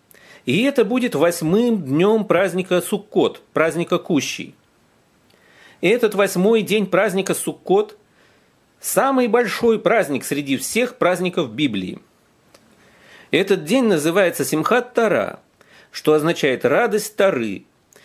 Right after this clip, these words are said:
или «торжество Торы», или «торжество учения». В теле Христа этот день осуществится,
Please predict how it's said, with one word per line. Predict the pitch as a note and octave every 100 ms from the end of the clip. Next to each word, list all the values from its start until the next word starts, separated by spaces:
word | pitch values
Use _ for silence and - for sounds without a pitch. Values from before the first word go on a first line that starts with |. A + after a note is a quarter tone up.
| - -
или | D#3
«торжество | G#3+ A3 F#3+ A3+ - C3 C3+ B2+
Торы», | C3 A#2 B2 A2 G#2 _ _ _ _ - _
или | B2+ C#3+
«торжество | D3 B2+ C#3 - C3+ G3 G#3+ -
учения». | - F3 - C3 G#2 F#2+ F2+ F2 _ _ _ _ _ _ _ _ _ _ _ _ _ _ _ _ _ _ -
В | A#2+
теле | - G3 B3 A#3
Христа | - F3+ - B3+ C4
этот | G#3+ D#3 C#3
день | F#3+ G3
осуществится, | F3 F3 - D#3 - E3+ B3 A#3+ - F#2 -